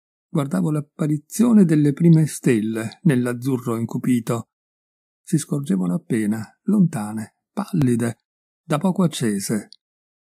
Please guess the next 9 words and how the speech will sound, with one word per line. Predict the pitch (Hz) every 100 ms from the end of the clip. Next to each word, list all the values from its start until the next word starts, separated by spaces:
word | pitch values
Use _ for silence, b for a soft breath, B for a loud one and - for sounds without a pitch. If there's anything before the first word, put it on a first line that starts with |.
| _
Un | 202 180
calore | 190 185 180 175
lieve, | 120 107 107 120 117 _ _
un | 156 139 139 -
calore | 156 147 151 139
carezzevole | 147 151 - 123 110 107 110
ci | - 131
vellicava | 123 120 120 123 117
l'epidermide, | 113 113 113 113 113 123 120 120